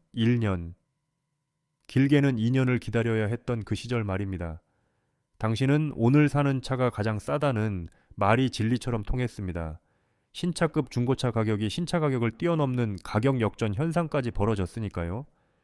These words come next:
딜러들은 차를 매입해 오기만 하면 웃돈을 붙여 팔 수 있었고,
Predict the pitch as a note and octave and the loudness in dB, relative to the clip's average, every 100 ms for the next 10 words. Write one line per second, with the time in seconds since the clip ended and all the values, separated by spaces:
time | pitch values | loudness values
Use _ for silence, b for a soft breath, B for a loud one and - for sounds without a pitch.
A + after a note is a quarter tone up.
0 | _ _ _ - B2+ D3+ D3 C#3 C3 - | _ _ _ 2 6 8 6 4 2 0
1 | F3+ D#3 G2+ A#2 D3 - C3+ A#2 C3 B2+ | 2 4 4 6 4 4 4 4 4 2
2 | A2+ G#2+ C3+ C#3+ A#2+ A#2+ D3 C3 A2+ - | 2 0 0 2 0 2 2 2 -2 -4
3 | A#2+ C#3 C3+ B2 G2 F#2+ - A#2 G2+ E2 | -2 0 0 -4 -4 -6 -2 0 0 -4